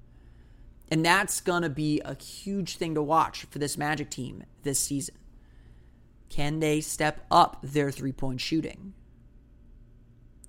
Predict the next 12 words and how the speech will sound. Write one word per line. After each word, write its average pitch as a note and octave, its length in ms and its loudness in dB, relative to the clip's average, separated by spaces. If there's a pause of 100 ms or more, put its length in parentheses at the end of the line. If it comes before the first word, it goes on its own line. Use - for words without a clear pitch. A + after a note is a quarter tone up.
(140)
If G#3 180 2
they A#3 120 6
can, E3+ 680 0
if E3 100 -14
they F3+ 100 -2
can, E3 560 -4 (1500)
they'll F3 100 2
be G3+ 140 0
in F#3 80 2
very E3+ 260 8
good D#3 180 2
shape - 380 -2